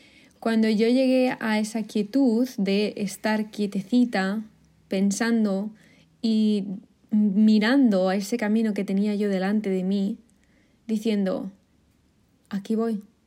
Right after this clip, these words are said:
Además, me acuerdo que hice un vídeo, me acuerdo, me acuerdo perfectamente, en el que yo me iba de España a hacer un viaje a Londres y yo decía, acababa el vídeo diciendo, "Y estoy lista".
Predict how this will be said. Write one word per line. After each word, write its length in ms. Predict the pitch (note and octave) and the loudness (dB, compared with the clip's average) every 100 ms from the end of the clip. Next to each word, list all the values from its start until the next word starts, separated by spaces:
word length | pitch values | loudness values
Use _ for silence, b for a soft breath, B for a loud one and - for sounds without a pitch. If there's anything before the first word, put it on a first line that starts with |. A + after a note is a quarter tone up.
| _ - B B B | _ -20 B B B
Además, 380 | B G#3+ A3+ B3+ | B 2 2 2
me 100 | B3+ | 2
acuerdo 360 | A#3 D4 C#4+ B3+ | 2 2 2 2
que 120 | B3+ | 0
hice 160 | A#3+ A3+ | 0 2
un 120 | G#3+ | 4
vídeo, 420 | B3 G#3+ G3 G3 | 2 2 0 0
me 140 | G#3+ | 0
acuerdo, 380 | F#3+ G3 A#3 A3 | -2 -4 -4 -2
me 80 | G#3 | -2
acuerdo 260 | G3+ G#3+ G#3 | -4 -6 -6
perfectamente, 880 | A3 G#3+ G#3+ G3 A3 A#3 G#3+ G3 G3+ G3 _ B B B B B B B B B B B B B _ | -6 -10 -4 -2 0 0 -2 -6 -8 -12 _ B B B B B B B B B B B B B _
en 100 | - | 0
el 120 | A#3+ G3+ | 2 2
que 140 | A3+ | 2
yo 160 | A3 C4 | 4 4
me 120 | A#3 | 4
iba 380 | C#4 C4+ A#3 A3 | 4 2 0 -2
de 80 | |
España 440 | A3+ - B3 B3 A#3 | -4 -2 0 2 0
a 20 | |
hacer 180 | A3+ A3+ | -2 -2
un 100 | G#3+ | 0
viaje 420 | G#3+ A3+ A3 A#3 | 0 -2 -2 -2
a 60 | G3 | 0
Londres 640 | A3+ B3+ G3+ F#3+ G#3+ - | 2 2 2 0 -2 -6
y 120 | G#3+ | -4
yo 140 | G#3+ | -2
decía, 600 | G3+ G3+ G3+ G#3 F3+ - - _ _ _ | -2 -4 -4 -2 -2 -6 -12 _ _ _
acababa 400 | A3 G#3 G#3 A3 | -8 -2 0 2
el 60 | B3 | 4
vídeo 220 | B3 A#3+ | 4 2
diciendo, 520 | A#3 A3 A3 G3 - - | 2 0 2 2 0 -2
"Y 140 | G#3+ | -2
estoy 520 | G3 - G3+ G#3+ B3 _ _ _ _ | -2 -4 -4 -4 -6 _ _ _ _
lista". 560 | G3+ G3 F#3+ F#3+ G#3 | -4 -4 -4 -10 -14